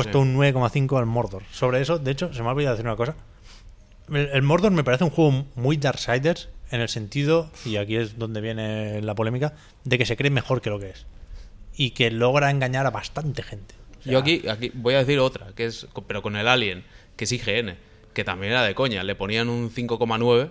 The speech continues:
Speaker 2: que me parece salvaje puntuarlo tan bajo, pero bueno, ahí cada uno. Pero que ponían como razón que es que el Alien no era previsible. O sea, la razón de que fuera malo es que no puedes predecir lo que te va a hacer el Alien. Y es decir,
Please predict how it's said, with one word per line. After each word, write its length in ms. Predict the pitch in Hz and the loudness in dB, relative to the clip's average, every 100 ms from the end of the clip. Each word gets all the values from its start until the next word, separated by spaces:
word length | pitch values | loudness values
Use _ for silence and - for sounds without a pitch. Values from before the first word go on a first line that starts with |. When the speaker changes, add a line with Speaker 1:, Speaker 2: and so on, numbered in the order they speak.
| 151 | -6
Speaker 2:
que 100 | 95 | -8
me 80 | 92 | -6
parece 320 | 85 - 107 | -6 -4 -4
salvaje 540 | - 98 95 117 110 | -2 -2 -2 -2 -2
puntuarlo 480 | 98 98 95 101 110 | -4 -4 -4 -2 -2
tan 180 | 104 107 | -2 2
bajo, 340 | 120 156 165 | 0 0 -4
pero 140 | 87 85 | -6 -8
bueno, 220 | 98 98 | -8 -8
ahí 200 | - 101 | -4 -2
cada 220 | 104 107 110 | 0 2 2
uno. 280 | 127 151 - - - - - | 2 0 -6 -20 -20 -20 -2
Pero 140 | 113 110 | 0 0
que 80 | |
ponían 300 | 104 101 131 | -2 -2 0
como 180 | 139 143 | 2 2
razón 360 | 127 117 147 151 | 2 2 2 0
que 60 | 120 | -2
es 80 | |
que 140 | - 123 | 2 2
el 120 | 110 | 4
Alien 460 | 127 151 180 196 - - - | 2 2 -2 -4 -12 -20 -4
no 160 | 120 | 2
era 160 | 139 156 | 4 4
previsible. 580 | 123 107 147 180 92 - - - | 2 2 2 2 0 -6 -18 -14
O 40 | - | -4
sea, 120 | 120 | 0
la 120 | 107 | 0
razón 260 | 107 110 160 | 0 0 2
de 80 | 202 | 4
que 80 | 135 | 4
fuera 200 | 147 135 | 4 4
malo 220 | 160 190 | 4 4
es 100 | 135 | 4
que 140 | 120 | 0
no 200 | 117 135 | 2 0
puedes 240 | 151 160 143 | 2 2 2
predecir 440 | 139 120 156 165 | 0 0 0 0
lo 100 | 147 | 0
que 80 | 117 | 0
te 60 | |
va 80 | 117 | 0
a 20 | 120 | 0
hacer 140 | 120 | -2
el 120 | 101 | -2
Alien. 300 | 90 92 92 - | -4 -8 -12 -12
Y 140 | 107 | -10
es 120 | 110 | -4
decir, 400 | 131 104 95 85 | -2 -2 -6 -12